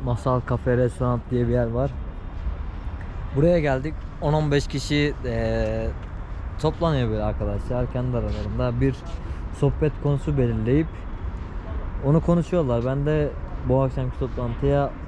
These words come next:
misafir oldum. Öyle biraz dinledim, biraz konuştum.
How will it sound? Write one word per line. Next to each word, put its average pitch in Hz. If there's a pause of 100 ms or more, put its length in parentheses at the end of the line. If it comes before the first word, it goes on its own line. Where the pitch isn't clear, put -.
(380)
misafir 135
oldum. 123 (840)
Öyle 110
biraz 113
dinledim, 117 (200)
biraz 113 (100)
konuştum. 120